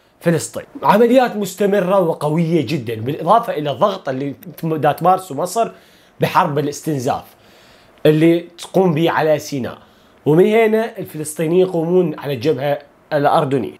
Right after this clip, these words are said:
فقامت على الفور الحكومة في تل أبيب بالاتجاه من فلسطين واتجاههم إلى الأردن. فدخلت القوات الصهيونية باتجاه الأردن وتواجهوا ويا الفلسطينيين،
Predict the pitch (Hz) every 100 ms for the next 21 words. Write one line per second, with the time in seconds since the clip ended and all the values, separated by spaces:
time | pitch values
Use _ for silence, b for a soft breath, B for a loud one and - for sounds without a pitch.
0 | _ - 220 202 143 131 214 214 196 202
1 | 190 b b b - 107 123 - 202 135
2 | 104 - 180 175 175 214 233 233 240 240
3 | 151 170 - 151 135 196 110 - - 190
4 | 165 110 b b b _ - 196 247 240
5 | 240 254 240 156 - 123 196 190 190 190
6 | 196 175 180 175 147 123 107 95 92 b
7 | b b - 117 110 196 233 226 180 180
8 | - 151 190 226 226 - _ b b b
9 | _ _ - 156 143 143 127 - 123 147
10 | 139 151 196 190 143 - 113 147 160 165
11 | 156 - _ _ - 170 190 107 101 92
12 | b b b b b b b - 117 139
13 | 185 196 196 185 165 127 185 185 165 151
14 | - 143 123 110